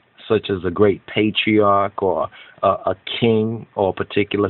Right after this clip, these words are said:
civilization as well. So the word Zemin does not have a, a particular time as we count time. This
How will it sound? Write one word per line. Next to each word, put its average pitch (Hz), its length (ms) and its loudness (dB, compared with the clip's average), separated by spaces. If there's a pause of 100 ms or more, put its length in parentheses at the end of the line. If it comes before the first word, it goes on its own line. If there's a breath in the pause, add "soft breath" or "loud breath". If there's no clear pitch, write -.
(140)
civilization 98 1040 0
as 95 240 -4
well. 98 420 0 (580 loud breath)
So 104 300 2
the 104 60 -2
word 107 320 4
Zemin 104 880 -2
does 101 200 -2
not 113 240 0
have 107 500 0 (440 loud breath)
a, 101 380 0 (500 soft breath)
a 101 300 -4 (220)
particular 113 960 0 (1200)
time 120 680 0 (580)
as 107 180 2
we 127 200 2
count 101 360 -2 (120)
time. 98 360 0 (480)
This 117 100 -2